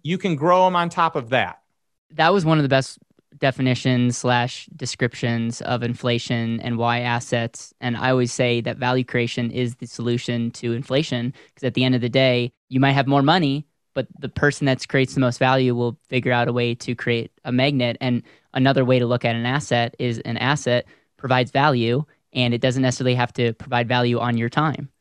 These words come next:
Speaker 2: And it's just, it's just very, very interesting. So many things. We could highlight every single commandment that you've gone through in this book.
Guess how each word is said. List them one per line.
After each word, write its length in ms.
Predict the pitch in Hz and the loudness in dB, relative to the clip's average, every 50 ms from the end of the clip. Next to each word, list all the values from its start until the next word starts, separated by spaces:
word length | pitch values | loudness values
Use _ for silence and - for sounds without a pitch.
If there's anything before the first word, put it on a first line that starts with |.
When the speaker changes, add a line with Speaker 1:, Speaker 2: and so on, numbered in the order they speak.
| _ _ _ _ _ - | _ _ _ _ _ -4
Speaker 2:
And 140 | 135 135 131 | -2 0 0
it's 100 | 120 - | 0 0
just, 200 | 143 131 - - | -2 -4 -2 -4
it's 160 | 135 131 - | -4 -4 -4
just 120 | 135 120 | -4 0
very, 200 | - 135 131 127 | 2 2 2 4
very 200 | 120 123 120 120 | 2 2 0 2
interesting. 600 | 123 127 123 135 123 - - 127 120 113 113 120 _ - | 0 0 -2 -2 -4 -2 -2 0 0 0 -2 -4 _ 0
So 140 | - 220 226 | 2 4 6
many 160 | 247 240 160 | 6 4 4
things. 320 | - 170 160 160 151 135 - _ _ - - | 4 4 4 4 2 0 -2 _ _ -12 -2
We 120 | - 160 156 | 0 0 2
could 140 | - 175 156 | 2 2 2
highlight 380 | 156 175 180 165 143 131 120 - | 2 4 4 4 4 2 0 0
every 220 | 139 139 135 147 131 | -2 0 0 0 -2
single 340 | - 151 127 120 113 107 - | -2 -2 -2 -2 -2 -4 -6
commandment 500 | - 135 123 123 120 120 117 117 117 - _ _ _ | -4 -2 0 0 2 0 0 -2 -4 -6 _ _ _
that 100 | - 117 | -8 -2
you've 240 | 120 123 113 - - | -2 -2 -2 -2 -2
gone 220 | - 123 120 120 | -2 0 0 0
through 160 | 123 - 120 117 | -2 -2 -4 -2
in 80 | 113 | -2
this 140 | 117 117 - | -4 -6 -8
book. 380 | - 175 202 202 156 - - | -6 -4 -2 -2 -4 -4 -6